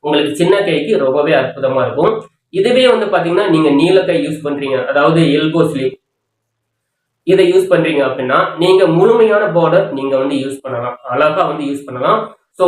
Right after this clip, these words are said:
அதற்காகத்தான் இப்ப வரக்கூடிய ட்ரெண்டிங்லயே வந்து பாத்தீங்கன்னா, நீள கை யூஸ் பண்றதுக்கு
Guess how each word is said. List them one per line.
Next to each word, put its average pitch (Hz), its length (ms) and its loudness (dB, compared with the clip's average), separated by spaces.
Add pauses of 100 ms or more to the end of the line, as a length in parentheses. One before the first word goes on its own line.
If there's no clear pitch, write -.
அதற்காகத்தான் 214 680 0
இப்ப 156 180 -2
வரக்கூடிய 190 360 0
ட்ரெண்டிங்லயே 196 600 0
வந்து 190 160 0
பாத்தீங்கன்னா, 165 420 2
நீள 196 320 2
கை 196 200 0
யூஸ் 170 280 -4
பண்றதுக்கு 156 500 0